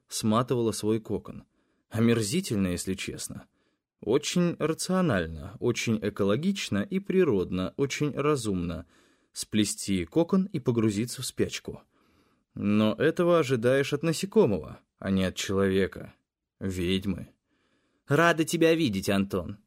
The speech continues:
сказала Арина. "Хорошо выглядишь. Только устала, и ты какой-то". Я повернулся, ведьма стояла за моей спиной, кокон на потолке исчез. Лицо ведьмы было спокойным, умиротворенным. Строгий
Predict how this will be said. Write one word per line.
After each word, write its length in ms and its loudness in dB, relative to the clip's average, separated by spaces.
сказала 500 0
Арина. 340 -4
"Хорошо 480 0
выглядишь. 600 0
Только 260 2
устала, 440 2
и 360 2
ты 140 -8
какой-то". 1040 -4
Я 240 4
повернулся, 640 0
ведьма 280 0
стояла 460 2
за 120 0
моей 220 2
спиной, 440 0
кокон 400 2
на 80 2
потолке 520 0
исчез. 480 -8
Лицо 400 2
ведьмы 340 2
было 240 2
спокойным, 800 -2
умиротворенным. 920 -2
Строгий 720 0